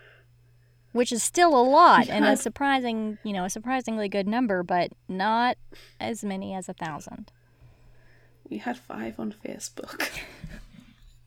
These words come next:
Speaker 2: God damn you, Facebook.
Speaker 1: If they didn't take away the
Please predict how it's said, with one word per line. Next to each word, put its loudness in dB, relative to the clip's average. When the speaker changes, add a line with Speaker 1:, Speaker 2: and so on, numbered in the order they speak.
Speaker 2:
God -4
damn -6
you, -4
Facebook. -8
Speaker 1:
If -8
they -2
didn't -6
take -4
away 2
the -2